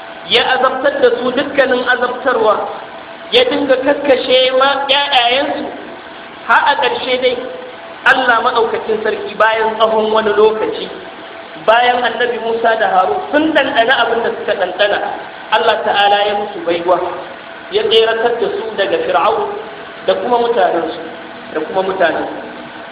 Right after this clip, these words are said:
Haka nan Annabi Ayu-, Ayyub alaihi salatu wassalam, Allah ya jarrabce shi da wata rashin lafiya mai tsanani tsawon lokaci,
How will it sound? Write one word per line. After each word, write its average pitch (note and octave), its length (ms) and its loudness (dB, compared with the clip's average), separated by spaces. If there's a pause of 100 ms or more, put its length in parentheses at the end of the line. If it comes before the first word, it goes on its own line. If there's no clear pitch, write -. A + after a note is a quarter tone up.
(880)
Haka B3 240 4
nan B3+ 220 4
Annabi B3 340 0
Ayu-, A#3+ 360 2
Ayyub A#3 360 -2 (100)
alaihi A3 380 4 (100)
salatu A3 460 2
wassalam, G3 440 0 (580)
Allah B3 300 4
ya B3 200 4 (100)
jarrabce G#3+ 600 2
shi - 160 -2 (680)
da G#3 180 4
wata B3 240 4
rashin B3+ 320 0
lafiya B3 560 4
mai A#3 160 2
tsanani B3+ 480 2
tsawon C4 320 4
lokaci, C4+ 480 2